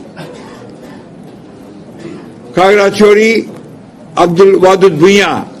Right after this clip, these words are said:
রাঙামাটি দীপেন দেওয়ান, বান্দরবান শাহ চিং প্রু। এই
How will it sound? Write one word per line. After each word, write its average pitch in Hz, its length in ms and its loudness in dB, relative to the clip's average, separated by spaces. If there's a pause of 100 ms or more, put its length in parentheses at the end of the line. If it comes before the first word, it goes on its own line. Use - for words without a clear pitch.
(680)
রাঙামাটি 190 680 2 (720)
দীপেন 202 380 0 (100)
দেওয়ান, 185 320 0 (1040)
বান্দরবান 196 600 2 (760)
শাহ 180 280 -2 (500)
চিং 214 200 2 (360)
প্রু। 190 160 4 (1300)
এই 185 120 0